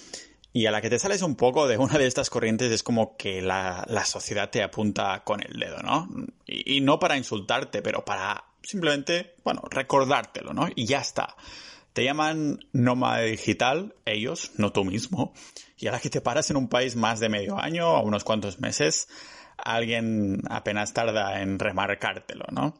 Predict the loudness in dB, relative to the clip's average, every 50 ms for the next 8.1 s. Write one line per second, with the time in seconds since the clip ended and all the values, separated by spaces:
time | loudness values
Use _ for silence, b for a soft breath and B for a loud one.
0 | B B B B B B B B B B B _ -2 0 2 2 2 0 0 0
1 | 0 0 0 2 4 4 4 6 4 2 0 -2 -4 -2 -2 0 0 0 0 0
2 | 2 2 2 4 4 4 4 4 2 2 0 -2 -6 -8 -8 -6 -6 -8 -8 -10
3 | _ -6 -6 -6 -4 0 2 4 4 4 4 4 4 4 4 4 2 2 0 0
4 | 0 2 2 2 2 2 2 0 2 2 2 4 4 4 4 2 0 -2 -2 0
5 | 0 2 0 0 0 -2 -4 -6 -10 -2 0 0 0 0 -2 -4 B B B B
6 | B B B B B B B 0 2 4 4 4 4 4 2 0 2 4 4 4
7 | 4 2 -2 -2 -2 0 2 2 2 2 0 0 2 2 2 4 2 0 0 -2
8 | -6